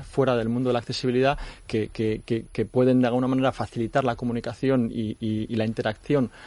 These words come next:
de los humanos con el entorno de una manera natural. En este momento estamos mejorando la tecnología todavía. Eh,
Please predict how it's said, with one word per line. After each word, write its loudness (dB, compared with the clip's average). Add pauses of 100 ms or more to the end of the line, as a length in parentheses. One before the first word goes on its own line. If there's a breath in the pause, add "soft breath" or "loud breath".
(100)
de -4
los -2
humanos 2
con -2
el 2
entorno 2 (220 loud breath)
de 0
una 2
manera 2
natural. 0 (200 loud breath)
En 2
este 0
momento 2
estamos 0
mejorando 2
la 2
tecnología -2
todavía. 2 (280 loud breath)
Eh, 2